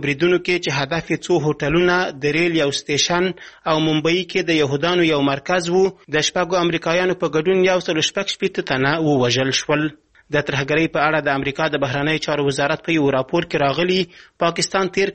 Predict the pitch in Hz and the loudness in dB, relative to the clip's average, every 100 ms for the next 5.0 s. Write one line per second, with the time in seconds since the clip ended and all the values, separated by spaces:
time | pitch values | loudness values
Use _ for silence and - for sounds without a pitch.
0 | - 185 170 160 - 180 180 175 160 160 | -2 0 0 0 -2 -2 -2 -2 -2 0
1 | 175 156 156 151 156 170 147 156 180 185 | -2 0 -2 -2 -2 -4 -4 -2 -2 -2
2 | 190 156 147 185 165 151 160 180 - 147 | -2 -2 -2 -2 -2 0 0 -2 -2 -2
3 | 147 175 156 151 160 175 185 180 139 131 | 0 0 -2 -2 -2 0 0 0 -2 -2
4 | - - _ - 143 143 135 175 170 | -8 -20 _ -6 -2 0 0 0 0